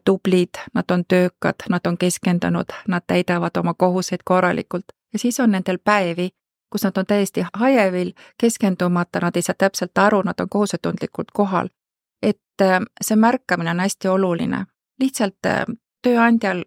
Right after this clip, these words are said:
on üks väga lihtne viis hoida oma uks lahti oma töötajatele, käia ta juures ja küsida, kuidas läheb.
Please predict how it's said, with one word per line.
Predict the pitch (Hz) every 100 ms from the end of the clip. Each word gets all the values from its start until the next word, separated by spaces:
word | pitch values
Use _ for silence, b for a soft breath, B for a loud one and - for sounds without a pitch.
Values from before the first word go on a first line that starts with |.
| -
on | 196
üks | 202
väga | 233 233 190
lihtne | 196 - 175
viis | 180 185 170 - - _ _ -
hoida | 226 226 180
oma | 175 175
uks | 190 -
lahti | 185 - - 185 -
oma | 185 170
töötajatele, | - 185 - 170 - 165 175 _ _ _ _ -
käia | 233 202
ta | 165 175
juures | 196 196 170 - -
ja | 185
küsida, | - 196 - - 165 - _ _ _
kuidas | - 202 175
läheb. | 180 180